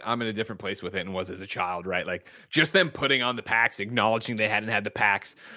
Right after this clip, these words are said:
The Do Re Egon thing, what's, again, and I know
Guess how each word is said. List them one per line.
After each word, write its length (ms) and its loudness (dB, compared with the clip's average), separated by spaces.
The 80 6
Do 260 8
Re 120 10
Egon 420 6
thing, 300 4
what's, 320 4
again, 540 4
and 120 4
I 100 6
know 600 4